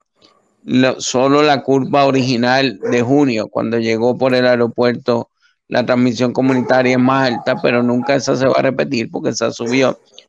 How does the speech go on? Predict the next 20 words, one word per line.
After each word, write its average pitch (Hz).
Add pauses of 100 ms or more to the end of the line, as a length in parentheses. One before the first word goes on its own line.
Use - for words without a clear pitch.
(140)
de 123
cero 127
a 139
diez. 113 (600)
Pero 135 (180)
nosotros 127
pensábamos 139
que 127
iba 120
a 127
ser 127
como 127
la 120
de 120
las 127
primarias, 135
pero 120
está 120
mucho 123
peor 113